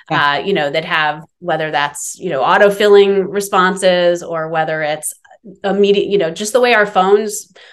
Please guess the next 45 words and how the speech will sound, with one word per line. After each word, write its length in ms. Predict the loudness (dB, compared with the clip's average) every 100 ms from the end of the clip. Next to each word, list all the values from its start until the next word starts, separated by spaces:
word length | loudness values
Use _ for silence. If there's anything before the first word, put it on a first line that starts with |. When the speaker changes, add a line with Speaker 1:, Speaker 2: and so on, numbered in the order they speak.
| _ _ _
Speaker 2:
uh, 180 | -2 -2 -2 _ _ _ _
I, 120 | -2 -2
I 160 | 0 4
know 120 | 6
my 220 | 6 2
phone 460 | 2 2 4 2 2
looks 240 | 0 -2
for 280 | -6 -2 0
redundant 520 | -2 -2 -2 -2 -6
contacts 560 | -6 -6 -4 -8 -8 -10
and 180 | -10 -4
says, 240 | -4 -4
"Hey, 240 | 0 2
it 80 | 2
looks 160 | -2 -4
like 160 | -2
you 80 | -2
have 160 | -4 -6
two 160 | -10
contacts 480 | -6 -4 0 -2 -2
that 140 | -2 -2
are 80 |
the 160 | -4 -2
same. 140 | -2 -2
Would 100 | -2
you 60 | -4
like 100 | -4
to 80 | -4
merge 220 | -4 -6
them?" 180 | -8 -10
It's 140 | -12 -2
so 200 | 0 0
easy. 420 | -2 -8 -10 -12 -20 _
And 120 | -8 -6
I 20 |
Speaker 1:
Yeah. 60 |
Speaker 2:
just 180 | -6 -8
say, 140 | -8 -4
"Yes." 320 | -6 -6 -20
And 120 | -14 -10
I 80 | -8
lo-, 260 | -8 -10 -10
I 80 | -4
love 220 | 0 0
it. 240 | -4 -8